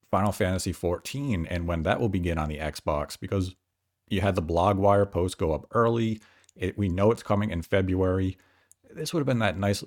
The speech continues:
opportunity to just say, "Here's a few things we are working with Square Enix on for the Xbox brand," and do a nice little compact announcement, and it would get people kind of talking about the significance of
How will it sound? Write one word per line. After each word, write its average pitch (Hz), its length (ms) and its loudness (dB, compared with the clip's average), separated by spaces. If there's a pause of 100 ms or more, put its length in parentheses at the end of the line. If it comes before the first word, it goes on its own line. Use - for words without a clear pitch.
(100)
opportunity 82 720 -2
to - 140 -12
just 85 200 -4
say, 80 280 -2 (240)
"Here's 139 240 -4
a 120 60 2
few 110 280 2
things 87 320 0
we 85 120 0
are 82 80 2
working 87 380 -2
with 78 140 -4
Square 87 360 -4
Enix 107 360 0
on 104 160 2
for 92 80 -2
the 80 80 0
Xbox 80 420 -2
brand," 101 560 0 (440)
and 110 340 -4 (240)
do - 140 -6
a 127 40 -2
nice 113 440 -4
little 104 440 0 (280)
compact - 760 -8
announcement, 87 800 -4 (460)
and 123 320 -2 (120)
it 143 100 -6
would 147 100 -4
get 160 180 -4
people 135 320 -4
kind 151 280 -6
of 156 100 -10
talking 101 580 0 (380)
about 104 240 0
the 110 40 -6
significance 104 640 -4
of 87 220 -4